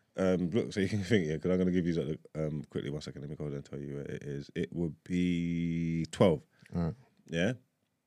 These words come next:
Speaker 1: So extra five man has been jailed for this brawl. While I'm doing some research, yeah? So look, just, just, just, just give you some information, yeah? 'Cause I'm getting it in real time, same as you, like, yeah?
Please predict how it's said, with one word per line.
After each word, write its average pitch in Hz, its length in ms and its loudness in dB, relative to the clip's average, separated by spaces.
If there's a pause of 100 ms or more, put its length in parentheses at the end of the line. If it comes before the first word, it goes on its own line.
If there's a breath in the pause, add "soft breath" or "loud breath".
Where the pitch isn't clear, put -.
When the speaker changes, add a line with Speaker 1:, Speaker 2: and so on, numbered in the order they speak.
(1000 soft breath)
Speaker 1:
So 101 180 2
extra 120 260 4
five 110 280 4
man 95 140 4
has 82 100 0
been 85 180 0
jailed 82 200 0
for - 80 -8
this 78 140 -4
brawl. 73 260 -4 (280 loud breath)
While 165 200 6
I'm 190 120 8
doing 160 160 8
some 110 200 4
research, 101 480 4
yeah? 71 100 -4
So 101 100 0
look, 107 160 6
just, 190 180 6
just, 170 220 6
just, 123 200 8
just 107 140 4
give 101 140 2
you 101 140 2
some 101 180 0
information, 95 460 0
yeah? 73 60 -6
'Cause 82 120 -4
I'm 101 140 2
getting 95 180 6
it 85 80 2
in 85 60 0
real 87 120 2
time, 76 260 -2
same 78 240 -4
as 73 100 -6
you, 78 100 -2
like, 69 200 -8
yeah? - 180 -10